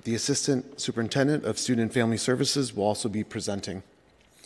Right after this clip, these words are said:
First, I would like to introduce my colleagues in attendance again, along with Eric and myself. Our other colleagues, jo-, uh, colleagues joining us are Davina Goldwasser, Tara Hobson,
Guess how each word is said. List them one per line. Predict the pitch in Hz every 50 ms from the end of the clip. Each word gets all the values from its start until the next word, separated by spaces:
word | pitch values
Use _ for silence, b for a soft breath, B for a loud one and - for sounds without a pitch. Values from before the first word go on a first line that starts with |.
| B B B B B B B B
First, | - - 151 151 143 - -
I | 131
would | 120 113
like | 120 120 113 -
to | 123
introduce | 104 113 - - 110 120 113 - -
my | 107 95
colleagues | - - 131 120 123 123 120 - 131
in | 127
attendance | 120 - 139 127 120 127 123 120 -
again, | 110 90 120 117 123 131 139 151 156 -
along | - 104 104 107 107 107
with | 110 107 -
Eric | - 113 113 113 120 123 -
and | 120 110 107
myself. | 107 104 - - 127 117 120 127 127 - - B B B B B B B B B _ _ _
Our | - 117 107
other | 110 110 117 110
colleagues, | - 117 104 107 107 104 95 -
jo-, | - 120 113 - - - -
uh, | 113 107 104 101 98
colleagues | - - 131 120 117 113 107
joining | - - 123 120 127
us | 135 135 139 139 - -
are | - 110 107 104 104
Davina | 95 87 - 98 101 110 110 110
Goldwasser, | 92 110 123 123 120 131 131 127 127 - 131 127 131
Tara | - 123 113 110
Hobson, | 104 113 113 110 - - - 123 120 120 113